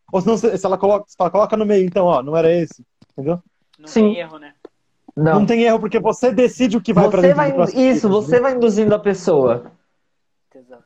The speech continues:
Speaker 3: Mas
Speaker 1: Uhum.
Speaker 3: é diferente, a mente coletiva é diferente.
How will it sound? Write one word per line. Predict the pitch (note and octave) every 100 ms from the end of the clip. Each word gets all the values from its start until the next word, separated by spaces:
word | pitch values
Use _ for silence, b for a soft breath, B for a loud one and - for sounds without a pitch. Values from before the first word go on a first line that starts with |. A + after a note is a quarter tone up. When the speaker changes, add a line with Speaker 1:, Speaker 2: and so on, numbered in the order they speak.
| _
Speaker 3:
Mas | F3 G#3
Speaker 1:
Uhum. | -
Speaker 3:
é | C4
diferente, | B3 B3+ D4+ C4+ A#3+ A#3+ A3 -
a | E3+
mente | G3 A#3 -
coletiva | A#3+ A3+ A3 B3 B3
é |
diferente. | A#3 - B3 G#3+ G3+ F#3+ F#3 D#3 A#2+